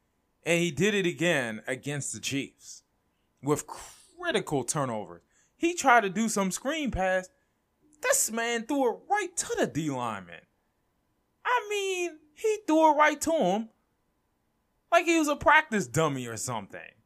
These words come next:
What, what was that? This team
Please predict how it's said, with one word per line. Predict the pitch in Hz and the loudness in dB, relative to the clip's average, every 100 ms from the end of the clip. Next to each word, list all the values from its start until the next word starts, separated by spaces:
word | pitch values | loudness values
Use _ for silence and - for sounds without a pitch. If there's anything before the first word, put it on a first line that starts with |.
| _ _ _ _ _ _ _ _ _ _ _ _ _ _ - | _ _ _ _ _ _ _ _ _ _ _ _ _ _ -6
What, | 415 - - | -6 -6 0
what | 403 392 | 2 6
was | 381 370 | 6 6
that? | 381 415 359 - _ _ _ _ _ _ _ _ _ _ _ _ _ _ _ _ _ _ - | 6 4 0 -6 _ _ _ _ _ _ _ _ _ _ _ _ _ _ _ _ _ _ 4
This | 381 381 - | 4 4 0
team | - 214 190 120 101 90 | -6 -4 -4 -6 -12 -18